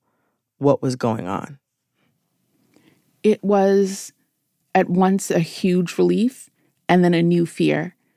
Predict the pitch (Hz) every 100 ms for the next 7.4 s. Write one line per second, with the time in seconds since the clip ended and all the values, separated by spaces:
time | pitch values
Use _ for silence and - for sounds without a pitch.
0 | _ _ _ _ _ - 170 165 165 170
1 | 175 _ _ - 185 180 185 180 175 180
2 | 196 214 - _ - 185 - 185 170 165
3 | 165 160 170 165 - - _ _ _ -
4 | - 185 180 175 165 170 - 180 165 -
5 | - 160 165 175 - _ - - - 160
6 | - 170 170 165 175 170 160 - 175 160
7 | 170 160 160